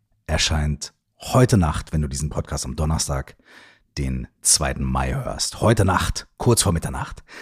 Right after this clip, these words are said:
erscheint meine neue Single. Mein neuer Song, der erste nach wirklich über sechs Jahren. Und der Song heißt Die Stimme.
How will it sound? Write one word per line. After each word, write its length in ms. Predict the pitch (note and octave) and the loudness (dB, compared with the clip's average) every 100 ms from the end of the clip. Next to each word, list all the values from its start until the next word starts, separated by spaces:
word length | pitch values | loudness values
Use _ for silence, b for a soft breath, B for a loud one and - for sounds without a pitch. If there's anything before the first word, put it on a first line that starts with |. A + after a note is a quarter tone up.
| B B - | B B -4
erscheint 340 | - F#2 D#2 | 0 2 2
meine 180 | D2+ C#2+ | 0 0
neue 220 | C#2 C#2+ | 0 0
Single. 460 | C2 - B1+ A1+ G#2 _ | 2 0 -2 -8 -12 _
Mein 240 | C#2+ E2 F2+ | 0 2 6
neuer 320 | G#2 A#2+ G#2+ | 6 6 6
Song, 500 | - - G#2+ C#2+ - | 4 4 2 -2 -6
der 140 | D2 | -8
erste 500 | C#2 G2+ G2 - D2+ | 0 0 0 0 -2
nach 160 | C#2 C#2+ | -2 -2
wirklich 400 | E2+ - - - | -4 -4 -8 -6
über 180 | D#2+ D2+ | -4 -4
sechs 280 | C2+ - C#2 | -4 -6 -4
Jahren. 260 | C2 D2 B B B B | -2 -4 B B B B
Und 100 | - | -2
der 80 | D#2 | 2
Song 260 | - F#2+ | 4 4
heißt 380 | F2 F2 - - _ _ _ _ _ - | 2 2 0 -4 _ _ _ _ _ -6
Die 140 | E2 | -2
Stimme. 540 | - - F#2 C#2+ - | 0 2 0 -2 -10